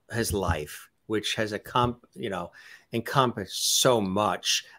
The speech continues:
as a playwright, a librettist, screenwriter as well, he was described as the bard of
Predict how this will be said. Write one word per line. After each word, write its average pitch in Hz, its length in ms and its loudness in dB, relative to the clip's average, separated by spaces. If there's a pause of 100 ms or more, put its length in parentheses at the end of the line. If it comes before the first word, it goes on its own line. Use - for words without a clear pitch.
as 120 280 4
a 104 40 0
playwright, 73 600 -12
a 92 60 -14
librettist, 90 680 -4 (200)
screenwriter 98 800 0
as - 160 -6
well, 87 420 -2 (440)
he 196 320 8
was 190 320 10
described 131 960 4
as 107 280 0
the 107 140 2
bard 127 840 4 (500)
of 107 520 4